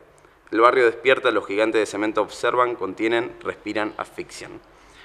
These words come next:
Bueno, esta, como, como la sinopsis, no sé si la, la siguen bien, pero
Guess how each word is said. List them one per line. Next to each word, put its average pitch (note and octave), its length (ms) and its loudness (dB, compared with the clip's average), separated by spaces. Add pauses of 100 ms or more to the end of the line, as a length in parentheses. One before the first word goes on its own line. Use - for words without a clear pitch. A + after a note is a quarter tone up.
(280)
Bueno, G#2 240 2
esta, A#2+ 460 4 (100)
como, F2+ 580 -4 (460)
como G2+ 160 -2
la G2 80 2
sinopsis, A2+ 340 -4
no G#2+ 120 0
sé A2 120 -8
si G#2+ 160 -8
la, F#2 300 0
la F2 100 -8
siguen A2+ 320 -4
bien, C3+ 260 0 (720)
pero F#2 960 2